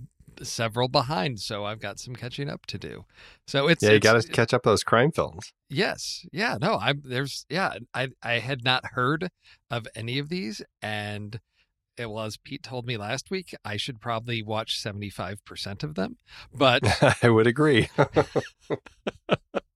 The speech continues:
Speaker 1: Well, he said sixty-seven percent. And I said, "What do you mean?" And he said, "Well, there's one to not get as invested in." But I, I think that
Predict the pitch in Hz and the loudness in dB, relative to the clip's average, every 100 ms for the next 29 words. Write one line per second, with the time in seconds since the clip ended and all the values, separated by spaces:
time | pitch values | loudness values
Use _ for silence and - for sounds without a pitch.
0 | _ _ _ _ _ - - - 170 190 | _ _ _ _ _ -20 -8 2 4 6
1 | 190 175 - 196 - 156 139 - 165 127 | 4 4 2 -4 -2 4 4 4 0 0
2 | - 120 131 139 - 147 165 165 175 117 | 0 0 0 -2 -2 -2 0 0 0 0
3 | 107 113 127 143 123 120 117 113 107 _ | -4 -6 -6 -6 -4 -4 -4 -8 -12 _
4 | - - - - - 113 135 123 113 123 | -20 -20 -20 -20 -8 2 2 2 -4 -2
5 | 120 - 113 113 113 104 107 - 107 120 | -2 -2 -2 -2 -4 -6 -8 -8 -8 -4
6 | 127 110 123 - 113 139 120 123 - 139 | -4 -4 -6 -8 -6 -6 -6 -8 -4 -4